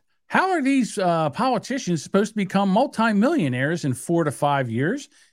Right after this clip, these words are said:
if we do all that? We take all the money out of it.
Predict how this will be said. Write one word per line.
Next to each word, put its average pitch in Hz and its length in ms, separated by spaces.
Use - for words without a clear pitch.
if 185 80
we 277 100
do 320 240
all 330 220
that? 320 400
We 165 100
take 226 200
all 240 160
the 254 80
money 311 360
out 113 160
of 107 140
it. - 160